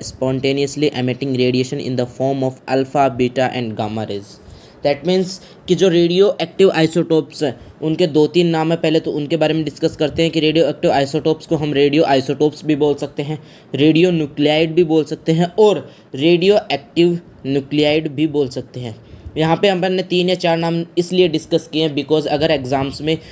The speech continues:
question आपका घुमा के आता है, उन्होंने आप, वो आपसे radio isotopes के बारे में पूछते हैं, radio nuclide के बारे में पूछते हैं या फिर radioactive nuclide के बारे में पूछते हैं, तो आपको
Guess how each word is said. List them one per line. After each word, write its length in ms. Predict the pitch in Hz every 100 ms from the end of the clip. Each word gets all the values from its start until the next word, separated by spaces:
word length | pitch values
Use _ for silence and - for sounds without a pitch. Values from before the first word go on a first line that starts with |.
| - -
question 340 | 180 175 196 190
आपका 360 | 151 143 165
घुमा 320 | 151 139 139 147
के 140 | 160
आता 240 | 143 139
है, 220 | 151 147 139
उन्होंने 300 | 139 143 143
आप, 260 | 135 - -
वो 120 | 139
आपसे 300 | 139 135 151
radio 280 | 139 139 147
isotopes 500 | 139 143 135 135 -
के 80 | 143
बारे 180 | 131
में 120 | 135 131
पूछते 280 | 131 123 147
हैं, 80 | 135
radio 240 | 131 135
nuclide 460 | 131 127 127 135 -
के 80 | 143
बारे 180 | 131 127
में 100 | 123
पूछते 260 | 127 131
हैं 60 | 160
या 60 | 165
फिर 100 | 170
radioactive 500 | 156 160 170 175 156
nuclide 400 | 143 143 143 139
के 80 | 139
बारे 180 | 139
में 80 | 135 127
पूछते 240 | 135 -
हैं, 60 | 170
तो 60 |
आपको 460 | - 139 135 170 202